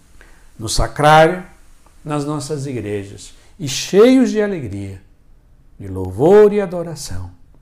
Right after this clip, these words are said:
aclamemos, adoremos a nosso Senhor Jesus Cristo. E assim nós re-, concluímos o nosso programa rezando mais uma vez a quarta estrofe do Salmo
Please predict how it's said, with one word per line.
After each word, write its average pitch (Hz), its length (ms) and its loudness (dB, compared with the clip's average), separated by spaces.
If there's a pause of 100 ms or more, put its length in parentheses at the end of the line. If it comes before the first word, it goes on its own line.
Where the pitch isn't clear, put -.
(680)
aclamemos, 156 840 -8 (320)
adoremos 117 760 -8 (240)
a 139 140 -12
nosso 127 400 -6
Senhor 101 340 -6
Jesus 92 400 -10
Cristo. - 440 -20 (580)
E 170 100 -2
assim 180 360 0
nós 208 420 0
re-, 185 240 -6
concluímos 202 640 -2
o 202 60 -4
nosso 196 260 -6
programa 185 560 -2 (200)
rezando 202 360 -4
mais 233 320 0
uma 220 140 -2
vez 214 240 -2
a 208 40 -2
quarta 233 380 -6
estrofe 160 460 -8
do 175 80 -14
Salmo 170 420 -2